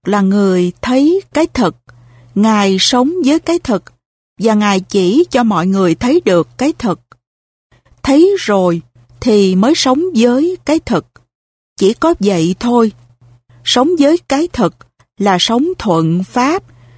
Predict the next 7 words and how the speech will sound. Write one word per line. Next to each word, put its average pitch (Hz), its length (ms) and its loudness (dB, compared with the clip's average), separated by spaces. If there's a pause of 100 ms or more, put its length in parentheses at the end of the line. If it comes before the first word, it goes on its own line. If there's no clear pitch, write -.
(140)
nên 247 240 2
gọi 165 280 0
là 180 480 0 (200)
đắc 320 180 0 (360)
đạo, 175 540 -2 (140)
đắc 285 180 -2 (140)
quả. 180 460 0